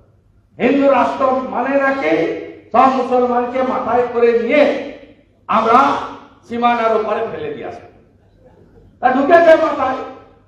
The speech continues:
আমাদের কোন পুরোহিতরা বলেনি যে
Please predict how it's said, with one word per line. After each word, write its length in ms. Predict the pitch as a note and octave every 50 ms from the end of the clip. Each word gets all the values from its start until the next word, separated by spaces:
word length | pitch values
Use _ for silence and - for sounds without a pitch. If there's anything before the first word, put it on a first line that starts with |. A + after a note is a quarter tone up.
| _ _ _ _ _ _ _ _ _ _ _ _ _ -
আমাদের 440 | - B3 D4 D#4 D#4 D#4 E4 D#4+ D#4 -
কোন 320 | D4+ D#4 D4+ D#4 D#4 D4+ D4+
পুরোহিতরা 720 | D4+ D#4 D#4 D4+ D4+ D#4 D#4 - - D4+ C#4+ - - - - - - - - - _ _ _ _ _ _ _ _ _ _ _ _ _ _ _ _ _ _ -
বলেনি 720 | A3+ C4+ D4+ D#4 E4+ E4+ E4+ E4+ D#4+ - - - - - - - - - - _ _ _ _ - - _ _ _ _ _ _ _ _ _ _ _
যে 380 | - C#4+ D4+ D4 D4+ D4+ D4+